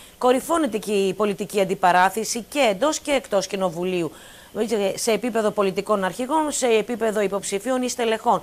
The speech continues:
Οι ψηφοφόροι όμως, κατά γενική εκτίμηση, δεν πείθονται. Λένε ότι βασικά προβλήματά τους, ακρίβεια, ε, δυσκολία στην επιβίωσή τους, δεν συμπεριλαμβάνονται στις συζητήσεις. Είχαμε σήμερα, βέβαια, στη Βουλή τη συζήτηση για την ακρίβεια, αλλά ζητούν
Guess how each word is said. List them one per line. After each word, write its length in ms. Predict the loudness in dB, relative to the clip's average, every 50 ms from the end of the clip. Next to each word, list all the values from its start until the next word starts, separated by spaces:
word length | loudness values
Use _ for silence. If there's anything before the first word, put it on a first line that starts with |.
| -4 -16 -20 -20 -20 -20 -20 -20 -20 -6
Οι 100 | -4 -4
ψηφοφόροι 760 | -2 -2 -4 -4 0 0 -2 -2 0 2 2 2 2 2 2
όμως, 360 | 2 2 2 0 -2 -4 -8 -12 -16 -12 -4
κατά 220 | -4 -2 0 0
γενική 340 | -2 0 -2 -2 -2 -4 -6
εκτίμηση, 540 | -6 -4 -4 -4 -2 -2 -2 -4 -4 -6 -6
δεν 240 | -6 -2 -2 -2 -2 -2 -4 0
πείθονται. 520 | 0 0 0 0 -2 -6 -6 -4 -4 -6 -6 -8 -18 -20 -8 -2
Λένε 320 | 0 2 2 2 0 -2
ότι 180 | -2 -2 -2 0
βασικά 520 | 0 0 0 0 -4 -4 0 2 2 2
προβλήματά 720 | 2 2 0 0 0 -2 -2 -2 -2 0 2 2 2 2
τους, 260 | 2 -2 -4 -4 2 2
ακρίβεια, 800 | 2 2 2 0 0 0 0 0 -2 -2 0 0 0 0 -2 -4 -8 -18 -20 -20 -20 -20 -18 0
ε, 160 | 4 4 6 6
δυσκολία 500 | 4 2 0 0 0 0 2 4 2 2
στην 140 | 2 0
επιβίωσή 580 | -2 0 0 -2 -2 0 -2 -2 0 -2 -2 -2
τους, 220 | -2 -4 -4 -4 -8
δεν 200 | -6 -2 -2 0 0
συμπεριλαμβάνονται 920 | 0 -4 -4 -4 -4 -4 -2 0 0 0 2 2 0 0 0 -2 -6 -8
στις 220 | -8 -8 -10 -8
συζητήσεις. 560 | -8 -8 -8 -8 -8 -8 -8 -8 -10 -12 -14 -16 -18 -20 -20 -6
Είχαμε 360 | 0 0 0 2 2 2 2 2
σήμερα, 380 | 0 -2 0 0 2 2 2
βέβαια, 280 | 4 2 2 2 2 -2
στη 160 | 0 -4 -4
Βουλή 260 | -4 -2 -2 -2 -2
τη 100 | -4 -4
συζήτηση 480 | -8 -6 -6 -4 -4 -6 -6 -6 -4 -4
για 100 | -4 -4
την 120 | -2 -4
ακρίβεια, 480 | -8 -6 -6 -8 -8 -4 -2 -2 -2 -2 -4 -16 -20 -20 -20 -20 -6 0
αλλά 320 | 2 4 6 6 4 2 2 -4
ζητούν 300 | -4 -4 -4 -2 -2 -2